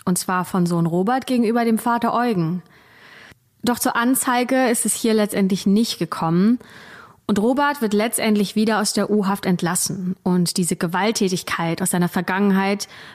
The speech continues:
wird als jugendliche Aggressivität eingestuft. Und er hat auch mit seiner Freundin für den Zeitpunkt der Morde ein hieb- und stichfestes Alibi.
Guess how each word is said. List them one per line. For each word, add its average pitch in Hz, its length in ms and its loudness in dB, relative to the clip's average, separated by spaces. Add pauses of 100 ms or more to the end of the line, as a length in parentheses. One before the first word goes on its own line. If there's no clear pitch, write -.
wird 208 160 -2
als 196 200 -2
jugendliche 233 640 2
Aggressivität 190 800 0
eingestuft. - 800 -4 (520)
Und 277 500 2
er 196 140 0
hat 208 180 -2
auch 214 120 -2
mit 202 160 2
seiner 185 280 0
Freundin 208 520 2
für 202 140 -2
den 185 160 2
Zeitpunkt 196 560 0
der 175 80 0
Morde 196 520 2
ein 185 180 0
hieb- 240 420 -2
und 196 200 0
stichfestes - 760 -4
Alibi. 180 600 0